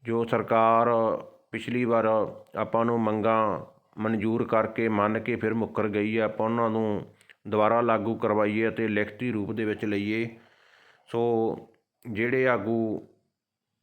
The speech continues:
ਬਾਪੂ ਜਗਜੀਤ ਸਿੰਘ ਡੱਲੇਵਾਲ ਜੀ ਦਾ ਸਾਥ ਦੇਣ ਵਾਸਤੇ ਪਹੁੰਚ ਰਹੇ ਆ, ਉਹਨਾਂ ਦਾ ਬਹੁਤ ਧੰਨਵਾਦ। ਜਿਹੜੇ ਫਿਰ ਵੀ ਹਜੇ ਨਹੀਂ ਪਹੁੰਚ ਰਹੇ ਤਾਂ ਲੋਕਾਂ ਨੂੰ ਬੇਨਤੀ ਹੈ ਕਿ ਉਹਨਾਂ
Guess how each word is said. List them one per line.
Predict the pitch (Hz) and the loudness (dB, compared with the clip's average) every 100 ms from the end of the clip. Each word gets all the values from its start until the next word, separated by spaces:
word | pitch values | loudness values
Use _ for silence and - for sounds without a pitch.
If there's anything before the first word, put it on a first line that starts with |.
| _ 117 | _ -4
ਬਾਪੂ | 113 113 123 | -4 0 -2
ਜਗਜੀਤ | 107 107 113 | -2 -2 -4
ਸਿੰਘ | 113 127 113 | -2 -2 0
ਡੱਲੇਵਾਲ | 113 117 117 113 107 | 2 2 2 2 2
ਜੀ | 113 | 2
ਦਾ | 113 | 0
ਸਾਥ | 110 104 104 107 | 2 2 0 0
ਦੇਣ | 107 110 | -2 0
ਵਾਸਤੇ | 110 110 110 107 | 0 0 0 -4
ਪਹੁੰਚ | 107 113 113 | -2 -2 0
ਰਹੇ | 110 110 | 2 2
ਆ, | |
ਉਹਨਾਂ | 113 117 | 0 0
ਦਾ | 110 | 0
ਬਹੁਤ | 92 107 113 | 0 -2 0
ਧੰਨਵਾਦ। | 113 104 98 104 113 107 - _ _ - - - 104 | 0 0 2 2 2 -2 -12 _ _ -20 -20 -14 -2
ਜਿਹੜੇ | 113 131 131 123 | 0 2 2 2
ਫਿਰ | 123 120 143 | 0 0 2
ਵੀ | 147 | 2
ਹਜੇ | 131 120 | 2 0
ਨਹੀਂ | 117 127 | 0 0
ਪਹੁੰਚ | 120 120 117 | 0 -2 0
ਰਹੇ | 117 113 | 0 0
ਤਾਂ | 113 | 0
ਲੋਕਾਂ | 113 110 110 113 | 0 -2 -2 0
ਨੂੰ | 113 | 0
ਬੇਨਤੀ | 104 107 104 120 120 | 0 -2 -4 -4 -2
ਹੈ | 120 | -2
ਕਿ | 117 117 107 101 - - _ _ _ _ _ _ _ - | -2 -4 -2 -4 -8 -16 _ _ _ _ _ _ _ -10
ਉਹਨਾਂ | 123 127 131 123 113 | -4 0 2 2 0